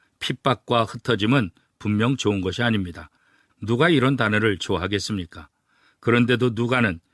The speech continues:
핍박과 흩어짐 이 단어를 통해서 하나님의 섭리를 설명하고 있습니다.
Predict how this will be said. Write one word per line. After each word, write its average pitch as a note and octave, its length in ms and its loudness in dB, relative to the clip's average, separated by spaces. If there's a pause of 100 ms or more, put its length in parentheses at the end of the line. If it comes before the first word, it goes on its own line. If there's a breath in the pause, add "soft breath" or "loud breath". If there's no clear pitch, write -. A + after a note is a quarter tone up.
(240)
핍박과 - 600 -4
흩어짐 A#2 600 -2
이 B2 200 0
단어를 A#2 460 2
통해서 G#2+ 480 -4 (240 soft breath)
하나님의 G#2 460 -2
섭리를 A#2 520 2 (160 soft breath)
설명하고 G2+ 880 -4 (100)
있습니다. E2+ 640 -8